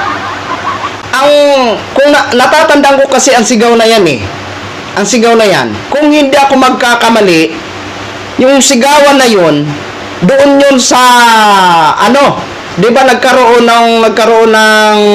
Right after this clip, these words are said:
holiday para sa protest nung nakaraang week lang o buwan ba yun? At mayroon silang rally doon sa Hong Kong na kung saan doon, eh, ano, sa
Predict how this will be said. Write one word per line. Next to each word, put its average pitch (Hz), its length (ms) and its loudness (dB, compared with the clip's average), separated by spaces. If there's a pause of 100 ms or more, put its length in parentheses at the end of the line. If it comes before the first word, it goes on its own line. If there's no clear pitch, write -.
(280)
holiday 208 560 0
para 196 320 0
sa 185 320 0
protest 180 960 -2
nung 185 160 0
nakaraang 190 640 0
week 190 240 0
lang 202 400 0 (240)
o 165 320 2
buwan 175 320 0
ba 156 80 0
yun? 190 320 0 (800)
At 214 320 -6 (240)
mayroon 226 400 2
silang 220 320 2
rally 208 400 2
doon 208 240 4
sa 196 160 0
Hong 196 240 2
Kong 202 240 0
na 196 80 2
kung 208 240 0
saan 190 480 0 (480)
doon, 208 320 2
eh, 190 320 2
ano, 190 320 2
sa 180 480 2